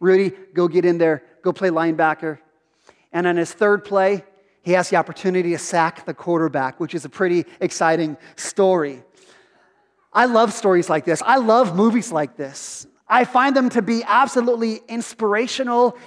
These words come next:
a-, a-, and challenging, that there can be, like, despite the odds, when we are faithful, like, there's these great blessings and opportunities that become available for us. It's that story that great things are possible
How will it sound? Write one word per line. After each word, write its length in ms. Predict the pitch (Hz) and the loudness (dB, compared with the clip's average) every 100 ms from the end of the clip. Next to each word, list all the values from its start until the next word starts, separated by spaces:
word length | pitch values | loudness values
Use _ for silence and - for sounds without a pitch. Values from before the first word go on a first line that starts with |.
| - | -12
a-, 40 | |
a-, 260 | 220 226 - | -10 -8 -6
and 160 | 226 | -6
challenging, 840 | - 254 240 254 254 233 240 240 - _ _ _ - | -2 0 2 2 0 -2 -4 -6 -10 _ _ _ 0
that 240 | 233 226 | 2 4
there 180 | 226 262 | 2 2
can 400 | 254 285 294 311 | 0 -2 0 0
be, 380 | 247 262 240 - - - - - | 0 -2 -4 -8 -12 -12 -12 -10
like, 360 | 233 226 240 254 | -4 0 0 0
despite 420 | 233 - - 262 | -4 -4 0 0
the 140 | 214 190 | 2 2
odds, 340 | 190 269 190 | 2 2 0
when 180 | 175 220 | -2 0
we 180 | 262 247 | 2 2
are 80 | |
faithful, 640 | 170 - 247 269 - 311 330 | -2 -2 -2 -2 -2 0 2
like, 320 | 196 185 - | 0 -4 -6
there's 240 | 196 196 | -6 -6
these 180 | 220 196 | -8 -14
great 460 | 170 190 226 277 - _ - | -14 -8 -4 -4 -6 _ -18
blessings 640 | 185 202 233 254 269 254 214 | -8 -2 0 0 -4 -4 0
and 100 | 214 | 0
opportunities 760 | 226 220 - 254 254 233 196 | 0 -4 -4 -4 -2 -6 -6
that 180 | 214 202 | -4 -4
become 500 | 214 185 202 202 185 - - | -6 -4 0 0 -2 -8 -8
available 400 | 190 165 185 190 | -4 0 0 0
for 160 | 180 165 | -2 -2
us. 140 | 156 | -4
It's 100 | 185 | -4
that 200 | - 202 | -2 -2
story 720 | - - - 269 262 175 180 202 _ - | -4 -10 -2 2 2 0 -4 -8 _ -16
that 220 | - 226 190 | -6 -6 0
great 320 | 233 262 254 | 0 0 -2
things 260 | 247 247 | -2 0
are 140 | 226 208 | 0 0
possible 760 | - 233 233 - 180 151 120 | 0 0 0 -2 -6 -6 -10